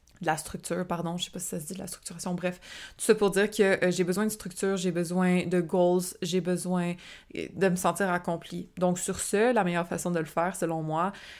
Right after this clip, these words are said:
puis ça, c'est pas personnel, c'est, euh, d'avoir un petit sentiment d'accomplissement à chaque jour avec, euh, des tâches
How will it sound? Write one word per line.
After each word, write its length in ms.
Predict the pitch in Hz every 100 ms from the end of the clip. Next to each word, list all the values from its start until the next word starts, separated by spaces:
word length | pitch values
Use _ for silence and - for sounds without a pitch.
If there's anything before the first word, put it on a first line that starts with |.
| - -
puis 420 | 175 165 160 160
ça, 140 | -
c'est 100 | 175
pas 140 | 165 175
personnel, 560 | 175 - 170 170 185
c'est, 460 | 202 - 185 180 170
euh, 240 | 175 165 160 151
d'avoir 300 | 170 170 180
un 20 |
petit 100 | 165
sentiment 320 | - 175 190
d'accomplissement 540 | 180 180 175 - 185 185 247
à 80 |
chaque 240 | 247 196 170
jour 340 | 175 180 180 -
avec, 440 | 175 170 175 -
euh, 180 | 170 165
des 180 | 160 160
tâches 560 | 202 170 220 247 -